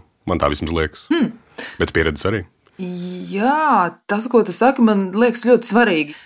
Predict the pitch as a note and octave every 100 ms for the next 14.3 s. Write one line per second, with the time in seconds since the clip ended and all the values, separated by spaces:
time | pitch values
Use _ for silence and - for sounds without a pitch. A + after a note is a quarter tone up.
0 | _ F#3+ C4+ C4+ B4+ C#4+ C#4+ D#4 D#3+ E3
1 | F4 D#4 E3+ - E3 G#3 A3+ C4 G#3+ B3+
2 | - F3+ G3 D#4 A3+ F3+ F3 E3+ D#3+ E3
3 | A3+ C4+ B3+ G#3 - - D#3 F#3 F#3 A#3
4 | C#4+ C4+ G#3 D#3+ D3+ D3+ D3+ E3+ - -
5 | D#4 - - C4 C#4 F3 - G3+ D3+ D#3
6 | G3+ A#3 A3 F3 C#3+ - - D#3+ D#3+ D#3
7 | F#3 F#3 - - D#3+ G3 G#3 G#3+ G#3 D4
8 | C4+ F#3+ E3 A3+ G3 G#3 C#4 D#4+ F3 D3
9 | - A3+ F#3 F#3+ G#3+ A#3+ A3+ F3 D#3+ -
10 | B3+ C4 E3 C#3+ C#3+ - - - - E4+
11 | D4 A3 A#3 G#3+ F#3+ B3+ - - E3 E3
12 | F#3+ A#3 A#3 A#3+ F3+ F3+ F3 A3+ G3 E3
13 | - - - A#3+ A#3+ E3+ A3 G3+ F3 G3+
14 | F#3+ F#3